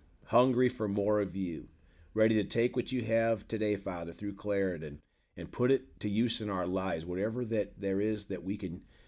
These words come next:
that we can grow in, Father, for, through her testimony, that we can learn and be a better example, Father, be a better follower of Jesus. We come ready today to receive it and to apply it to our lives. In Jesus' precious name, amen. Well, Claire, I'm gonna kick it over to you and,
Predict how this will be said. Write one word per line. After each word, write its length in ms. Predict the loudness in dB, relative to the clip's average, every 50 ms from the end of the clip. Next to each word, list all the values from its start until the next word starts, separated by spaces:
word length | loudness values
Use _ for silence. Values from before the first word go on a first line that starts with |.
| -20 -12 -8
that 100 | -2 0
we 120 | 0 2
can 180 | 2 2 0 -2
grow 400 | -2 0 2 4 6 6 6 4
in, 180 | 2 0 -2
Father, 380 | -6 -6 -6 -6 -6 -6 -6 -8
for, 220 | -6 -6 -6 -8
through 340 | -8 -10 -6 -2 0 2 2
her 160 | 4 4 2
testimony, 760 | 2 2 2 2 2 2 0 -2 -4 -4 -2 -2 -4 -4 -6
that 140 | -6 -6 -4
we 140 | -2 -2 -2
can 120 | 0 0
learn 300 | 0 2 2 4 4 2
and 140 | 2 2 0
be 120 | 0 0
a 60 | 0 -2
better 380 | -2 -2 0 0 2 2 2
example, 520 | 0 0 -2 -4 -4 -4 -4 -4 -6 -8 -10
Father, 300 | -8 -8 -6 -6 -6 -4
be 220 | -2 -2 -2 -2
a 80 | -2 -6
better 340 | -6 -4 -2 -2 0 -2
follower 540 | -4 -4 -2 -2 0 0 2 2 2 2 0
of 80 | 0 -2
Jesus. 480 | -4 -4 -4 -4 -4 -4 -8 -8 -6
We 100 | -6 -6
come 300 | -4 -4 -2 0 0 0
ready 180 | 0 0 -2 -4
today 400 | -4 -6 -4 -2 -2 -2 -2 -4 -6
to 100 | -6 -6
receive 420 | -6 -6 -4 -2 0 2 4 4
it 180 | 4 2 2 -2 -10 -20 -20 -20 -20 -20 -12 -6
and 140 | -4 -4 -4
to 60 | -4
apply 340 | -6 -6 -4 -2 0 0 0
it 100 | 0 0
to 100 | -2 -2
our 120 | 0 0
lives. 460 | 0 0 0 -2 -2 -4 -6 -6 -8 -8
In 120 | -8 -8
Jesus' 440 | -6 -4 -2 -2 0 0 -2 -4 -6
precious 540 | -6 -4 -2 -2 -2 -2 -4 -4 -4 -4 -4
name, 460 | -4 -4 -2 -2 -2 -2 -4 -6 -8 -12 -20 -20 -20 -20 -20 -20 -20 -20 -20 -14 -8
amen. 1000 | -4 -2 0 0 2 2 2 0 0 -2 -2 -4 -4 -4 -4 -4 -4 -4 -6 -6
Well, 100 | -8 -8 -6
Claire, 280 | -2 0 2 2 2
I'm 100 | 2 2
gonna 140 | 2 0 0
kick 260 | 0 2 2 2 2
it 80 | 2 4
over 300 | 4 4 4 4 4 2
to 80 | 2
you 380 | 2 4 4 4 6 6 6 6
and, 280 | 4 4 0 -4 -8